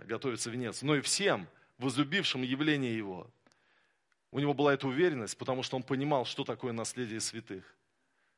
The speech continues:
Он понимал, что это нам принадлежит как дар, потому что Иисус Христос сделал возможным нашу вечную жизнь с Ним. И вы знаете,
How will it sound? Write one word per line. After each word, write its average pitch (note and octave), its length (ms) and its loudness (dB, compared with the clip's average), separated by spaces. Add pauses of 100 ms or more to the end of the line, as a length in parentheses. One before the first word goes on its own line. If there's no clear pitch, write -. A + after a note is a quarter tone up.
(1000)
Он B2+ 120 -2
понимал, C3 600 2
что - 320 -6
это C#3+ 180 -2
нам B2+ 220 0
принадлежит B2 640 -4
как G#2+ 240 0
дар, F#2+ 400 0 (1500)
потому C3 280 0
что - 160 -2
Иисус C#3+ 260 -4
Христос - 600 -6 (500)
сделал C3 380 2
возможным A2+ 760 -4 (680)
нашу B2 500 -2 (480)
вечную G#2+ 600 -4 (100)
жизнь G2+ 400 -10
с - 140 -4
Ним. E2 280 -12 (2500)
И - 20 -10
вы A2+ 60 -6
знаете, D3+ 340 4